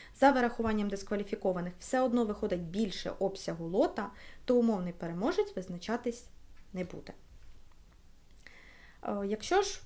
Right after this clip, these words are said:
він все-таки у нас є, протягом п'яти робочих днів з дня набуття статусу умовний переможець через особистий кабінет має надати підтвердження, е, щодо набуття статусу переможця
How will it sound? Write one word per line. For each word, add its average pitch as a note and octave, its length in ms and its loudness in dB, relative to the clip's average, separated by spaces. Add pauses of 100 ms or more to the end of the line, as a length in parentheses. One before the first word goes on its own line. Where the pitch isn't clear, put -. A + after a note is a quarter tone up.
він B3+ 120 4
все-таки A#3 460 0
у G3+ 80 0
нас A#3 360 -2
є, F3+ 340 -2 (480)
протягом E4+ 420 4
п'яти C4 300 4
робочих C4 480 4
днів A#3 260 4
з E3+ 80 -8
дня C4 180 4
набуття A#3 480 0
статусу F#3 840 -2 (380)
умовний E4 400 6
переможець A3 760 0
через A#3 320 0
особистий C#4 560 2
кабінет G#3+ 500 2 (260)
має C#4 200 4
надати C4 420 4 (100)
підтвердження, B3 920 0 (140)
е, A3+ 180 -2
щодо E4+ 320 2
набуття A3+ 380 2
статусу C4+ 460 2
переможця A#3 840 2